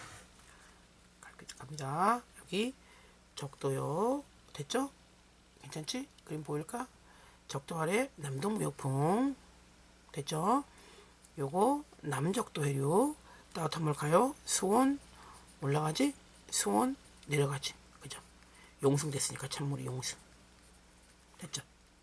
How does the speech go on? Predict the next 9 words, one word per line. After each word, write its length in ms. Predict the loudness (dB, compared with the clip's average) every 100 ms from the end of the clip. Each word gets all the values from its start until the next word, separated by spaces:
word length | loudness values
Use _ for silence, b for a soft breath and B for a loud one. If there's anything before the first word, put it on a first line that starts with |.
| -20 _ -20 -20 -10
그래서 400 | -4 2 2 0 -6
수온 180 | -4 0
내려가니까 360 | 2 4 2 2
이거 280 | 4 4 0 B B B B B B
하강기류. 880 | -8 -2 -2 0 4 4 4 2 0 -8 -16 -8
그죠? 260 | -4 -2 -4
이쪽에 260 | -6 -4 -2
맑죠? 480 | -2 -2 -2 -6 -8 -14 -20 -20 -20 -20 -20 -20
됐죠? 320 | -16 -4 -4